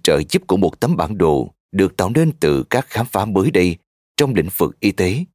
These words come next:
tâm lý và sinh lý học thần kinh. Đường cong hạnh phúc sẽ soi chiếu hạnh phúc dưới ánh sáng mới mẻ đến từ kinh tế học,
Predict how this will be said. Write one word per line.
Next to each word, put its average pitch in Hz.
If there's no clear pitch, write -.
tâm 95
lý 95
và 78
sinh 131
lý 147
học 113
thần 76
kinh. 92
Đường 101
cong 170
hạnh 73
phúc -
sẽ 95
soi 131
chiếu 139
hạnh 82
phúc -
dưới 101
ánh -
sáng 107
mới 117
mẻ 87
đến 98
từ 69
kinh 120
tế 147
học, 95